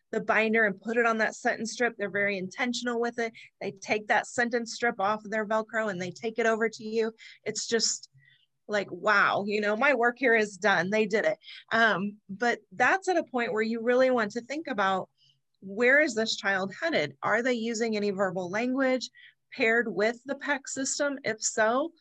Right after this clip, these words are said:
you know, let's try to facilitate more of that verbal language to try to get them to where they don't necessarily need the picture cards anymore, because speech is definitely the most efficient way to communicate. If that's not,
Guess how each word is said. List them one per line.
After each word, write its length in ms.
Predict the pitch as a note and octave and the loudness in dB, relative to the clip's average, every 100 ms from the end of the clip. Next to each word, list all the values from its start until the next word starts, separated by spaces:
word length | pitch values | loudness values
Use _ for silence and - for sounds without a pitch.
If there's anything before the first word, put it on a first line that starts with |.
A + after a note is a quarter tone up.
| _ _ _ | _ _ _
you 160 | G#3+ A3 | -6 -2
know, 260 | A3 B3 - | -2 -2 -6
let's 300 | F#3+ A3+ A3+ | -2 -2 -2
try 180 | - A#3+ | -4 -2
to 120 | A#3 | -2
facilitate 580 | A3+ A3+ A#3+ A#3 A#3+ A3 | -4 -6 -4 -2 -2 -4
more 400 | G3 G3+ A3 G#3 | -4 -2 0 0
of 120 | F#3 | 0
that 180 | F#3 - | -4 -8
verbal 380 | - G3 F#3 F#3 | -4 -4 -2 -4
language 460 | F#3 F#3+ F#3 F#3+ - | -4 -4 -4 -6 -8
to 100 | F#3+ | -8
try 160 | G#3+ | -2
to 100 | G3+ | -2
get 180 | E3+ G3+ | -2 -2
them 140 | G3+ G3+ | -2 -4
to 100 | A3 | -4
where 240 | G3+ F#3+ - - _ | -4 -4 -6 -18 _
they 80 | G3+ | 0
don't 220 | G#3+ - | 2 2
necessarily 580 | G#3+ A3 F#3+ G3+ G3 G3 | -2 -4 -4 -4 -2 -4
need 280 | F#3+ G3 G3 | -4 -4 -6
the 80 | |
picture 400 | G3+ G3+ - A#3 - | -10 -12 -8 -8 -4
cards 300 | A#3+ A#3+ B3 | -2 -2 -4
anymore, 480 | B3 B3 B3+ B3+ C4+ - - | -4 -4 -4 -6 -8 -14 -14
because 300 | G#3+ A#3+ A#3+ | -4 -2 -2
speech 300 | - C4 C#4 | -2 -4 -2
is 180 | C4 A3+ | -4 -2
definitely 720 | - G3+ A3+ C4 B3+ C4+ C#4+ - _ _ | 0 0 0 -4 -4 -6 -8 -12 _ _
the 40 | G3+ | -2
most 280 | A3 G#3+ | -2 -2
efficient 440 | G#3 G#3 G3 A3 - | -6 -4 -4 -4 -4
way 140 | F#3+ | -4
to 80 | F3+ | -6
communicate. 580 | F3+ - G3 F#3 - - - _ _ - - _ - | -8 -8 -6 -8 -10 -12 -14 _ _ -20 -20 _ -6
If 160 | G#3 | -6
that's 400 | G#3 G#3 A#3+ - | 0 2 2 -2
not, 400 | A3+ A3 A3 C4+ | 0 2 2 0